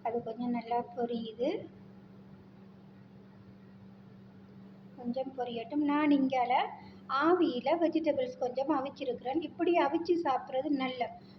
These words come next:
கொலஸ்ட்ரால் உள்ளவங்க, சீனி வருத்தம் உள்ளவங்க, இப்படி ஆவியில அவிச்சு சாப்பிட்றது உடம்புக்கு ஆரோக்கியம். இங்கால வெள்ளைப்பூடெல்லாம் கொஞ்சம் வதங்கிட்டுது, பொரிஞ்சிட்டுது. அதுக்கு பிறகு நான் வெங்காயம் சேர்த்துருக்கிறேன்.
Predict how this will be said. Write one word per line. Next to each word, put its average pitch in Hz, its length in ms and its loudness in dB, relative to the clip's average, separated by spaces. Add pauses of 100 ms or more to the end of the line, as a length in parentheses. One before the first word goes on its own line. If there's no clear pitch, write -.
(120)
கொலஸ்ட்ரால் 285 460 4
உள்ளவங்க, 233 680 2 (500)
சீனி 330 380 8
வருத்தம் 247 480 2
உள்ளவங்க, 240 480 0
இப்படி 285 260 -2
ஆவியில 294 560 2
அவிச்சு 269 460 2
சாப்பிட்றது 247 520 0
உடம்புக்கு 285 480 2
ஆரோக்கியம். 233 640 0 (580)
இங்கால 294 240 4
வெள்ளைப்பூடெல்லாம் 269 760 4
கொஞ்சம் 240 480 -2 (1200)
வதங்கிட்டுது, 262 840 0 (540)
பொரிஞ்சிட்டுது. 285 680 2 (360)
அதுக்கு 330 260 4
பிறகு 294 200 6
நான் 285 220 2
வெங்காயம் 294 580 4
சேர்த்துருக்கிறேன். 247 640 -4